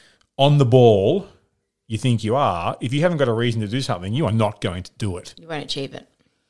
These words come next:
Speaker 1: Why would you? That's where people start to sort of beat themselves up. So, "Oh, I just haven't got the willpower, or I'm just not motivated enough." Fuck all that noise.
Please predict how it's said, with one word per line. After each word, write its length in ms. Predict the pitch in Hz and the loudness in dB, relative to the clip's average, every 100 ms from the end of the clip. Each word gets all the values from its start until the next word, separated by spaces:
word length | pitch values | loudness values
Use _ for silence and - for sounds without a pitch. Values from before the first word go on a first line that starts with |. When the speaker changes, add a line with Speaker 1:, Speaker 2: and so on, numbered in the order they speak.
| _ _ _ _ _ _ _ _ _ _ _ _ _ _ 113 _ 104 _ _ 92 | _ _ _ _ _ _ _ _ _ _ _ _ _ _ -20 _ -20 _ _ _
Speaker 1:
Why 140 | 90 | -6
would 240 | 92 156 131 | -2 -2 -4
you? 140 | - - _ _ _ _ _ _ _ _ _ _ _ _ _ - | -8 -14 _ _ _ _ _ _ _ _ _ _ _ _ _ -4
That's 160 | 135 | 0
where 120 | 143 | 2
people 240 | 117 131 110 | 2 0 0
start 240 | - 113 | 0 0
to 60 | 117 | 0
sort 140 | 123 | -2
of 100 | 104 | 0
beat 120 | 117 | 0
themselves 400 | 110 110 104 92 | 0 0 -2 -2
up. 340 | 147 110 - _ _ _ _ _ _ _ _ _ _ _ - | -2 -4 -8 _ _ _ _ _ _ _ _ _ _ _ -20
So, 120 | 90 95 | -12 -6
"Oh, 600 | 104 113 113 104 98 104 | 0 4 4 4 2 0
I 60 | |
just 220 | 98 107 - | -2 -6 -4
haven't 320 | 113 110 101 | -2 -2 -2
got 240 | 113 - | -4 -4
the 80 | 113 | -8
willpower, 840 | 101 120 117 113 123 117 123 110 | -2 0 0 0 0 0 2 2
or 200 | 107 110 | 4 4
I'm 100 | 113 | 2
just 240 | 110 107 - | 0 -6 -6
not 200 | 110 113 | -8 -6
motivated 600 | 107 117 120 120 117 113 | -6 -4 -2 -2 -2 -2
enough." 320 | 113 135 - | -2 -2 -4
Fuck 340 | - 147 147 131 | -2 0 0 2
all 200 | 135 117 | 2 4
that 240 | 120 127 | 2 0
noise. 540 | 101 98 95 95 - | -4 -4 -4 -6 -6